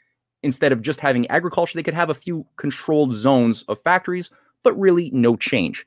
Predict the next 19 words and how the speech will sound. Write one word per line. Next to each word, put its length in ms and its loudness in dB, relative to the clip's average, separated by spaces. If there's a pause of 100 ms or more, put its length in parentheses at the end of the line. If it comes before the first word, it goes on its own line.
(140)
no 280 6
big 180 2
projects. 560 -4 (560)
And 140 0
Michael 260 0
Billington, 640 -2 (120)
who, 340 0
uh, 280 8
is 120 -4
a 60 -4
researcher 540 -4
who 200 -6 (100)
I 60 -2
think 160 -10
played 160 0
a 20 -2
role 460 2 (120)
in, 320 -4
uh, 520 0